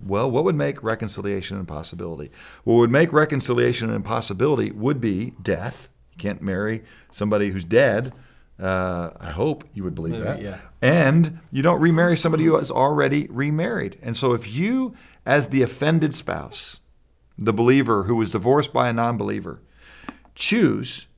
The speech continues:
Speaker 1: to say, "Because I am no longer married, I am free to date and therefore remarry," and you remarry somebody else, and then God does a wonderful work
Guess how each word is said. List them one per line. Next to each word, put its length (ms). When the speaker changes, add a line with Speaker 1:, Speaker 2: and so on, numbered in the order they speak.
Speaker 1:
to 100
say, 420
"Because 420
I 180
am 180
no 180
longer 460
married, 480
I 140
am 180
free 260
to 160
date 380
and 160
therefore 400
remarry," 600
and 180
you 160
remarry 380
somebody 400
else, 240
and 100
then 120
God 200
does 140
a 80
wonderful 580
work 380